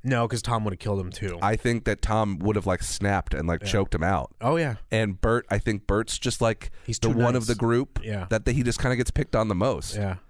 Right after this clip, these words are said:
Speaker 2: I mean, he for sure gets picked on the most
Speaker 1: Well,
Speaker 2: out
Speaker 1: and
Speaker 2: of
Speaker 1: he
Speaker 2: all of
Speaker 1: said
Speaker 2: them.
Speaker 1: that too. He's like, "Man, sometimes these podcasts are the worst for me," 'cause they were calling him
Speaker 2: Yeah.
Speaker 1: racist.
Speaker 2: Oh, yeah. Well,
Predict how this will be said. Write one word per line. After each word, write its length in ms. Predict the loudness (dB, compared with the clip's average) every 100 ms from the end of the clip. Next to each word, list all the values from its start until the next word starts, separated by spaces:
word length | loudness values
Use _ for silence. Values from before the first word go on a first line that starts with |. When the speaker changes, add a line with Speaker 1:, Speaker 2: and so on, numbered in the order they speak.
| _ -20 _ -2
Speaker 2:
I 80 | 0
mean, 100 | 2
he 80 |
for 140 | 2 0
sure 200 | 2 2
gets 140 | 0
picked 240 | -2 0 0
on 100 | 0
the 60 |
most 120 | 2 2
Speaker 1:
Well, 80 | 2
Speaker 2:
out 40 |
Speaker 1:
and 80 | 2
Speaker 2:
of 60 | 2
Speaker 1:
he 40 |
Speaker 2:
all 40 | 2
of 60 |
Speaker 1:
said 180 | 2 0
Speaker 2:
them. 80 | 0
Speaker 1:
that 60 | -2
too. 500 | 0 2 2 0 -2 -6
He's 220 | -4 0
like, 240 | -2 0
"Man, 520 | -2 0 0 -2 -4 -4
sometimes 560 | -4 -2 -2 -2 -2
these 120 | -6
podcasts 720 | -4 -4 -4 -4 -6 -4 -4 -4
are 80 |
the 100 | -4 -4
worst 360 | -4 -4 -4
for 120 | -4
me," 240 | -6 -8 -6
'cause 180 | -4 -2
they 80 | -2
were 140 | -2
calling 340 | -2 -2 -2 0
him 40 |
Speaker 2:
Yeah. 220 | 2 2
Speaker 1:
racist. 460 | 0 -2 -2 -4 -2 0
Speaker 2:
Oh, 160 | 2
yeah. 340 | 4 2 2 0
Well, 340 | 2 0